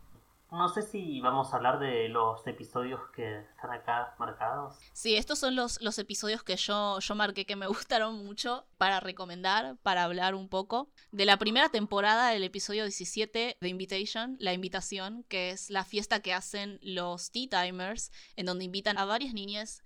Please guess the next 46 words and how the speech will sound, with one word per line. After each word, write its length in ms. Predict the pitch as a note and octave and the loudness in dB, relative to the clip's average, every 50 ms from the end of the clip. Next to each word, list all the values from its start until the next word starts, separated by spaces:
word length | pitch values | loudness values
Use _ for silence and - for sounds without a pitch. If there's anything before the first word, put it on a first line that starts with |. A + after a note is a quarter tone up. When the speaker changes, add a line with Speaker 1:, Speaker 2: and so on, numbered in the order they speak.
| - _ - | -20 _ -4
Speaker 2:
en 220 | G3 F3+ F3 F3+ | -2 -2 -2 -6
las 180 | F3+ F3+ - - | -8 -12 -14 -10
cuales, 560 | _ G3 G3 G3 G3 G3 G3 F#3+ F#3+ - - | _ -2 -2 0 0 -2 -4 -4 -6 -8 -6
eh, 280 | - F#3 F3 E3+ E3+ E3+ | -4 -2 -2 -2 -2 -2
les 140 | F3 F3+ G#3 | -2 -2 -2
dicen 220 | G3+ G3+ - G#3+ G3 | -2 -2 -4 -4 -2
que 100 | F#3+ F3+ | 2 2
va 60 | F3+ | 2
a 40 | F#3 | 4
haber 260 | F#3+ F#3+ F3+ F#3 F3+ - _ | 4 2 0 0 -4 -10 _
una 180 | G3+ F#3 F#3+ F3+ | -4 -2 -2 0
torta 340 | - G3+ F#3+ G3 F#3+ - F3 | 4 4 2 4 2 -2 -4
gigante, 560 | - - F3 F3+ F3+ F#3+ G3+ G3 F#3+ F#3 F#3 | -2 -2 0 0 0 -2 -2 -2 -2 -2 -2
riquísima, 680 | F3+ E3+ F3 - G3 F#3+ - - G3+ G3+ G3+ G3+ G#3+ A#3 - - - - _ | -4 -6 -12 -10 -10 -8 -8 -6 -4 -2 0 0 0 -2 -6 -18 -20 -10 _
y 580 | G#3 G3 F#3+ F#3+ F#3 F#3 F#3 D#3+ - - - _ _ | 0 0 0 0 -4 -6 -8 -10 -10 -14 -20 _ _
los 260 | - G3+ G3+ F#3+ - - | 2 2 2 2 2 -2
invitan 300 | G3+ G3 - - C#4 C4 | -2 -2 0 2 2 4
realmente 340 | - F#3 F#3 G3 G3 A3 F#4+ | 4 2 2 0 0 0 6
para 260 | - G3 F#3+ F3+ F3 | 6 8 8 8 8
pelearse 680 | - F#3 F3+ F3 E3+ F3 F#3 B3 - - B3+ C4+ D4 D4+ - | 8 8 8 8 8 6 6 4 4 2 2 2 2 -2 -4
y 100 | - G3+ | -6 -4
entretenerse 680 | F#3 F3+ F3 - F3+ E3+ F3+ F3 F3+ F3+ G3 - - F#3+ | -4 -4 -4 -4 -6 -4 -4 -6 -6 -6 -6 -6 -8 -6
ellos. 320 | F#3+ F#3 - A#3+ C4 B3+ - - _ - | -6 -4 -4 -6 -6 -8 -12 -18 _ -4
Me 100 | A3 G#3+ | 0 0
gusta 180 | A3+ D4+ - | 0 0 -2
ese 100 | E4 - | -6 -6
episodio 320 | C4 A#3 A3+ - B3+ C#4 C4 | -6 -4 -2 2 2 2 2
porque 260 | B3 G#3+ - G3+ A3 | 2 2 6 6 8
ese 100 | D#4 F#4 | 8 8
es 60 | E4+ | 8
en 80 | D4+ B3+ | 8 6
el 120 | A#3+ A3+ G#3 | 6 4 2
que 80 | A3 G#3+ | 2 0
me 60 | G#3+ | 0
enteré 240 | G#3+ - G#3+ A3+ A#3+ | 0 4 4 4 4
que, 100 | B3 A#3+ | 4 2
tipo, 240 | G#3+ G3 - G3 - | 0 0 -4 -4 0
Handlebar 520 | - A3 A3+ A3 G#3 G3 G3 G3 G3 G3 - _ | 0 0 0 0 2 4 4 2 2 0 -2 _
era 360 | G3 G3+ G3+ G3 F#3 F3+ F3+ | 0 2 4 4 4 2 0
una 180 | F#3+ F#3+ G3 | -2 -4 -6
chica 400 | F#3+ - - F#3+ - G#3 G#3+ A#3 - | -6 -6 -8 -4 0 0 0 0 0
y 80 | - F#3+ | -4 -6
estaba 260 | F3+ E3+ F3 F#3 F#3 | -2 0 0 0 0
usando 260 | F#3 - F#3 E3+ F3+ | 0 -4 -8 -10 -10
un 60 | F3 | -12
traje. 400 | E3+ - D#3+ - - - A3+ C#4 | -10 -10 -10 -8 -6 -6 -6 -6